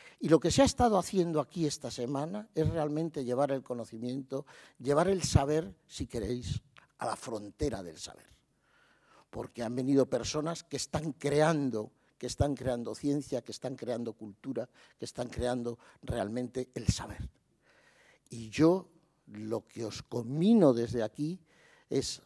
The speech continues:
a vosotros, los jóvenes que habéis estado participando, sois realmente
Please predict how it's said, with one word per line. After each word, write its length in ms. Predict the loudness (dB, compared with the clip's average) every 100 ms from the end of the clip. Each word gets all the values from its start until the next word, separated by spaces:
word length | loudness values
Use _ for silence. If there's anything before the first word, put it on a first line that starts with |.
| -14
a 60 |
vosotros, 800 | -12 -2 2 2 2 -2 -4 -10
los 240 | -16 -16 -10
jóvenes 560 | 0 4 4 2 0
que 80 | -2
habéis 180 | -4 -6
estado 260 | -6 -4
participando, 960 | -4 -6 -8 -10 -8 0 0 0 -2 -4 _ _ _ _ _ _
sois 500 | -10 0 2 2 0
realmente 800 | -2 -2 -2 0 0 0 0 0